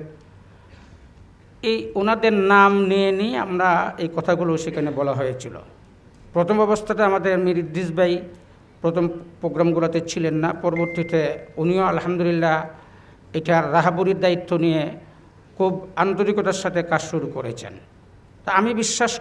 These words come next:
করি, এখানে যারা আন্দোলনের সাথে জড়িত,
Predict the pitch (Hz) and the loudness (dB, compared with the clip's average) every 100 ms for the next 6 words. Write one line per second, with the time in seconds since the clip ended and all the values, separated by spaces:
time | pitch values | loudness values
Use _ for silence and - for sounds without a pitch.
0 | - 175 160 175 214 - 165 165 185 185 | -4 -2 0 -2 -6 -10 -6 -2 0 0
1 | 185 - 151 160 175 175 175 170 175 170 | -4 -8 -4 0 2 2 0 -2 -2 -4
2 | 180 175 175 185 190 | -6 -6 -4 -4 -4